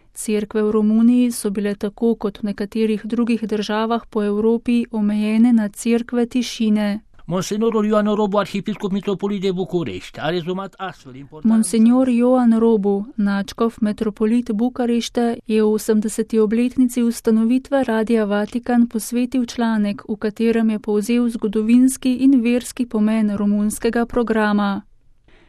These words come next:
Speaker 1: Članek je bil objavljen v škofijski reviji Krščanska sedanjost, ki je omenjeni obletnici v februarski številki leta dva tisoč enajst namenila več prispevkov.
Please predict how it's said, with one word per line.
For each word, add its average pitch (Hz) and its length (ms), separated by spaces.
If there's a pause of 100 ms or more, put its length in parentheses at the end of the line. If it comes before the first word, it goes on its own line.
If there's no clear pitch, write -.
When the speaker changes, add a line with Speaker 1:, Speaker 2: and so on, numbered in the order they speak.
(180)
Speaker 1:
Članek 214 520
je 226 60
bil 214 200
objavljen 214 540
v 233 40
škofijski 247 680
reviji 226 520
Krščanska 226 720
sedanjost, 208 840
ki - 120
je 202 140
omenjeni 214 580
obletnici 233 720
v 220 60
februarski 233 800
številki 226 720
leta 202 340
dva 202 260
tisoč 226 380
enajst 220 640
namenila 220 600
več 220 320
prispevkov. 214 840